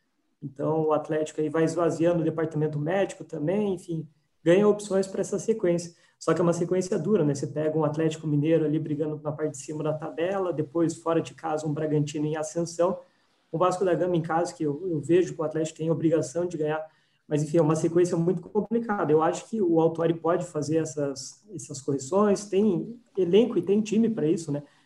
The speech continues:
Como o Christian falou ali, voltando o Christian no meio campo pra essa partida, já dá uma sustentação maior pro meio campo,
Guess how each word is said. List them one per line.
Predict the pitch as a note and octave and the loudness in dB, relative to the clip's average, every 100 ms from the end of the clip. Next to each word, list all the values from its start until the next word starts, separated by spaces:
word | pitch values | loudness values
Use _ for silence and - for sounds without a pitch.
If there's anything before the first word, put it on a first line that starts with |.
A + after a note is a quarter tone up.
| _ _ _ | _ _ _
Como | - E3 | 2 2
o | |
Christian | E3 F3+ F3+ | 4 2 0
falou | E3 E3 D3+ E3+ | -4 -2 0 2
ali, | D3+ E3+ | 4 4
voltando | D3 C#3 - D#3 D#3+ G3 G3 | 2 -2 0 2 2 2 2
o | F#3 | 2
Christian | F#3 G#3+ G#3 E3 | 2 0 0 -2
no | |
meio | D#3 D#3 | 2 0
campo | D3+ F3 F3 | 0 -4 -4
pra | D#3+ | -4
essa | D#3+ D#3+ | -4 -4
partida, | D3 D3 D3 F3+ F3+ D#3 | -2 -2 -2 -2 0 0
já | E3 D#3 | 0 0
dá | D#3 G3 | 2 2
uma | F3+ D#3+ D3 | 2 -2 -4
sustentação | - E3+ - E3 E3 D3 - F3 | -6 -8 -6 -6 -4 -6 -2 0
maior | E3+ D3+ D#3+ D#3 | 0 0 0 -2
pro | D3+ | -4
meio | D3 D3 | 0 0
campo, | D3 F3 F#3+ | -2 -2 -2